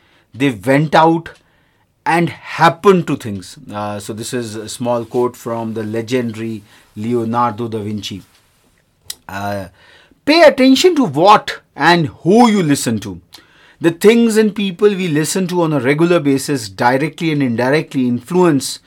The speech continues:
how we perceive ourselves as well as some of our choices and actions.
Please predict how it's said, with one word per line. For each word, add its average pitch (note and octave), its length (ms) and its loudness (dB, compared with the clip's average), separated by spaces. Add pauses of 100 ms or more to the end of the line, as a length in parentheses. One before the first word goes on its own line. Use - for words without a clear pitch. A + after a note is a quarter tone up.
(360)
how C4 420 -2
we B3+ 180 0
perceive F#3+ 560 -4
ourselves D3 680 2 (400)
as F#3 380 2
well E3+ 140 2
as E3+ 140 0
some C#3+ 200 0
of C#3+ 160 2
our C3+ 140 2
choices C3+ 720 -2
and A2+ 180 -6
actions. A2+ 600 -10